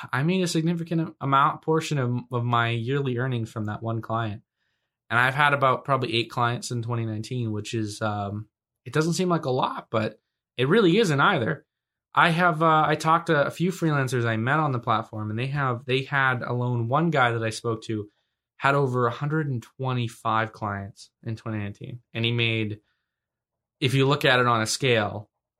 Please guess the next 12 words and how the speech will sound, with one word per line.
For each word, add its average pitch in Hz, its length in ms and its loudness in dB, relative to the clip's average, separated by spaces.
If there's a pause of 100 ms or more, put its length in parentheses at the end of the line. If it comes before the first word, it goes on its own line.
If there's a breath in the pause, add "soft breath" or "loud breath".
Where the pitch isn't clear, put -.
(100)
um, 110 480 0
he 131 180 -2
did 120 460 0 (880)
over 117 220 0
ten 127 300 -2
times 117 340 -2
the 107 60 -4
amount 101 220 -4
of 104 60 -8
hours 101 220 -6
I 101 100 -4
did, 110 260 -4